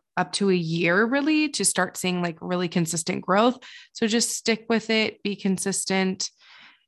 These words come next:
and you will really start to see that growth over time. And don't be upset if your show doesn't grow super fast, 'cause podcasting is a slow burn. It's not an instantaneous, like, viral thing. Like, it,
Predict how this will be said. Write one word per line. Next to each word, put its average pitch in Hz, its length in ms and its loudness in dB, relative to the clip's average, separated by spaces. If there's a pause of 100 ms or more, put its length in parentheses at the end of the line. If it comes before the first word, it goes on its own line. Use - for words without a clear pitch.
and 175 600 2
you 175 100 -2
will 175 140 0
really 175 260 -2
start - 260 -4
to 180 100 -4
see 185 140 -2
that 185 200 -4
growth 180 220 -4
over 170 240 -2
time. 220 460 2
And 175 440 0
don't 175 180 -4
be 185 360 -4 (800)
upset - 440 2
if 185 200 -2
your 180 180 0
show 180 200 0
doesn't 180 280 -2
grow 180 140 0
super 190 260 -4
fast, 285 340 0
'cause 165 180 -2
podcasting 170 600 -2
is 160 140 0 (420)
a 180 60 0
slow 202 360 6
burn. 185 300 6
It's - 280 0
not 175 200 4
an - 80 2
instantaneous, 170 880 0
like, 170 180 -4
viral 170 520 0
thing. 175 300 0
Like, 165 160 -2
it, - 220 -10